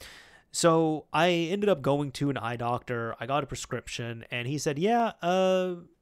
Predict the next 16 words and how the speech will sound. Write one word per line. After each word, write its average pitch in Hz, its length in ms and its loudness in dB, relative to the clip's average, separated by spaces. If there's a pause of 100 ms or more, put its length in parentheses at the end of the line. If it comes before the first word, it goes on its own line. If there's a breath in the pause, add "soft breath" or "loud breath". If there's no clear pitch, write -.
(120)
your 190 160 0
eyesight's 262 380 0
not 202 140 2
really 185 220 2
that 151 280 -2
bad. 175 340 2
Like, 143 200 0
it's, - 420 -6
you 143 80 -6
know, 143 380 -2
yeah, 143 260 -2
it's - 140 -6
starting 170 240 0
to 160 40 -2
give 135 200 2
way. 131 400 0